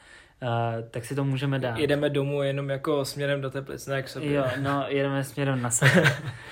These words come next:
Speaker 1: Eh, ale třeba Péťa s Barčou, tak to si dáme na, na Silvestra s kámoškama.
Speaker 2: No, už jsi dostal nějaký dárek.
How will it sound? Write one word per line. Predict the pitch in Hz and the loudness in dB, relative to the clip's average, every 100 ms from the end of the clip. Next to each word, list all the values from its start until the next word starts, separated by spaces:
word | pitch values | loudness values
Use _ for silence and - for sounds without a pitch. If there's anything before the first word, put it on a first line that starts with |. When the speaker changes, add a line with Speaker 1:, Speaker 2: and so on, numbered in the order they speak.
| - | -2
Speaker 1:
Eh, | 127 120 117 117 117 - - _ _ _ _ _ | 4 4 4 2 -2 -8 -20 _ _ _ _ _
ale | 131 131 135 131 127 - _ _ _ 147 135 - | 2 4 4 4 0 -6 _ _ _ -14 -14 -14
třeba | - 120 | -8 -8
Péťa | 117 117 120 | -6 -6 -6
s | 120 | -6
Barčou, | 123 117 123 | -6 -4 -6
tak | 120 117 | -6 -8
to | - | -10
si | 120 | -8
dáme | 117 127 | -6 -4
na, | 127 131 123 123 123 120 131 | -4 -4 -4 -6 -6 -8 -8
na | 120 | -6
Silvestra | - 185 151 - - - _ - | -2 -2 -2 -8 -14 -18 _ -20
s | - | -20
kámoškama. | - 113 104 117 - - 98 - - - - - | -18 -14 -12 -12 -14 -14 -16 -18 -20 -20 -20 -14
Speaker 2:
No, | 156 - | -6 -4
už | 156 | -2
jsi | 190 | 0
dostal | 170 - 139 | 0 0 -4
nějaký | 135 117 131 | -6 -10 -10
dárek. | 127 - - | -10 -12 -16